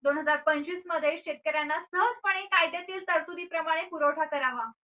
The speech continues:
आणि याबाबत प्रत्येक तालुका स्तरावर प्रशिक्षण देण्यात येत असल्याचं त्यांनी सांगितलंय. सदर प्रशिक्षण वर्गात फवारणी करताना घ्यावयाची काळजी व कृषी बियाणे खरेदी करताना घ्यावयाची काळजी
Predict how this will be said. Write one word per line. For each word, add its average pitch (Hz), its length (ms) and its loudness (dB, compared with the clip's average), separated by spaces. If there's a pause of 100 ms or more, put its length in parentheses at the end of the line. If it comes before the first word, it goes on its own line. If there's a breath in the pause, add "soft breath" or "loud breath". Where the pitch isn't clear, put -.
(140)
आणि 269 100 -6
याबाबत 285 400 6
प्रत्येक 330 440 -4
तालुका 359 440 2
स्तरावर 339 400 0
प्रशिक्षण 339 500 -6
देण्यात 320 300 -2
येत 311 160 -4
असल्याचं 311 380 -4
त्यांनी 302 280 -2
सांगितलंय. 302 520 -4 (400)
सदर 392 220 6
प्रशिक्षण 392 480 -6
वर्गात 359 420 4 (100)
फवारणी 330 380 2
करताना 330 640 0
घ्यावयाची 311 460 0
काळजी 285 480 2
व 311 100 -2
कृषी 320 300 -10
बियाणे 311 420 -2
खरेदी 320 360 -6
करताना 311 580 0
घ्यावयाची 285 500 -4
काळजी 269 540 -4